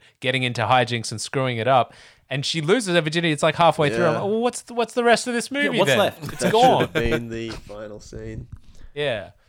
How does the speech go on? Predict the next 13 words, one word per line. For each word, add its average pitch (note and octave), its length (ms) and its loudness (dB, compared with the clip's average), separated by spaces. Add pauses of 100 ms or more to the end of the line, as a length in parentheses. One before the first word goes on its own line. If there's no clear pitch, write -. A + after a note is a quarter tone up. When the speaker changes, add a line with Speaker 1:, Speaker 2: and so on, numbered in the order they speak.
(300)
Speaker 2:
Uh, D3 340 8
but, D3+ 260 8
but D3 80 6
what D3+ 200 4
happens D3+ 380 2
is C#3 220 2
old C#3+ 300 4
mate C3+ 400 0
Matador C3 960 2
goes B2 300 -4
for B2+ 180 -8
another A#2+ 340 -2
expedition. E3 1300 0